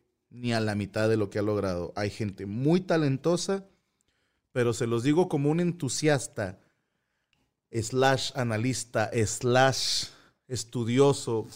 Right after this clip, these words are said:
como alguien que se ha clavado a revisar momento por momento,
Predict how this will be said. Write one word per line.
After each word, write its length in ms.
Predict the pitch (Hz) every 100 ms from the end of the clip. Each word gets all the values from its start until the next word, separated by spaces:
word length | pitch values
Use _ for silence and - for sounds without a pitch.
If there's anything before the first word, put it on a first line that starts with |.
| - -
como 240 | 123 131
alguien 340 | 139 151 185
que 100 | 185
se 140 | 143 156
ha 120 | 143
clavado 720 | 180 170 151 147 160 170 - _ _ _ _ _ _
a 120 | - 127
revisar 800 | 127 113 110 - 131 151 - - _ _ _
momento 680 | 117 127 123 139 151 170 -
por 160 | 139
momento, 880 | 120 110 113 139 147 160 160 147 -